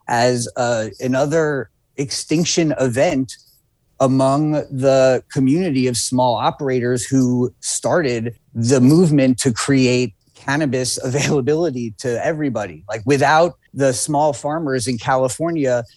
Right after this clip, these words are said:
there wouldn't be a legal cannabis market rolling across the world right now.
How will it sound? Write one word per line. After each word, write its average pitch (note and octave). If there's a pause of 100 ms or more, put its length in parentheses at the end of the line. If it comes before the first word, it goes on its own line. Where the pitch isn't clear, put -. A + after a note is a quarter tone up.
(120)
there C#3+
wouldn't D3
be D3+
a B2
legal A#2+
cannabis A#2+
market G#2+ (300)
rolling A#2+
across G#2
the G#2+
world G2+
right F#2+
now. E2+